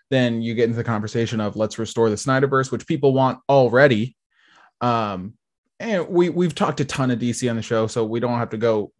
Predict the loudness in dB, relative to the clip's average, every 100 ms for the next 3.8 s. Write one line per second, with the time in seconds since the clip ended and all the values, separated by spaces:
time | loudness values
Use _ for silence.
0 | -10 -8 -4 -4 -4 -8 -10 -12 -6 -4
1 | -2 -2 -2 -4 -10 -10 -8 -6 -8 -8
2 | -8 -8 -6 -6 -4 -4 -4 -4 -4 -6
3 | -4 -4 -6 -6 -8 -8 -8